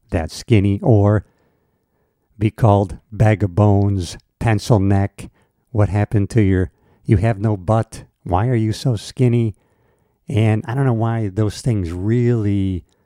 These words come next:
impacted me. And, uh, so it's maybe because of that, that I wanted to be liked. And maybe that's why when I would see comedians on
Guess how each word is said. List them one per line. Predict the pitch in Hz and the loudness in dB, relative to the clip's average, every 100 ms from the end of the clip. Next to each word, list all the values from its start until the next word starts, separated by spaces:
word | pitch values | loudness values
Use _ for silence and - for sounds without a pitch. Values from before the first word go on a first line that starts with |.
| _ _ _ _ _ _ - | _ _ _ _ _ _ -2
impacted | 123 127 107 95 - 104 | 0 2 0 0 0 -2
me. | 92 95 90 78 - _ _ _ _ _ - | 0 0 0 -4 -10 _ _ _ _ _ -6
And, | 98 98 92 92 90 | -2 0 0 0 -2
uh, | 90 82 185 208 _ _ _ _ | -4 -4 -8 -12 _ _ _ _
so | - 131 107 | -8 -4 -2
it's | - | -2
maybe | 123 123 113 | 0 0 0
because | 90 - - 127 107 90 - _ _ _ _ _ _ _ _ _ - | -4 -6 -2 0 0 -2 -10 _ _ _ _ _ _ _ _ _ -2
of | 117 87 | 0 2
that, | 110 107 110 | 0 -2 -2
that | 110 | -2
I | 92 | 0
wanted | 92 98 95 | 0 -2 -4
to | - | -6
be | 92 | -4
liked. | 85 101 120 123 - | -2 0 0 -2 -4
And | 98 101 92 | -2 -2 0
maybe | 127 127 120 113 104 _ _ _ _ _ _ _ _ | 0 0 0 0 0 _ _ _ _ _ _ _ _
that's | - 107 107 110 - - | -6 -2 -2 -2 -6 -6
why | 98 101 101 104 98 | -2 0 0 -2 -2
when | 90 110 | -2 0
I | 127 | 2
would | 117 104 | 2 0
see | - - 139 123 | -4 -6 -2 -2
comedians | - 127 117 113 110 104 87 | -2 0 2 2 2 2 0
on | 104 98 | 0 0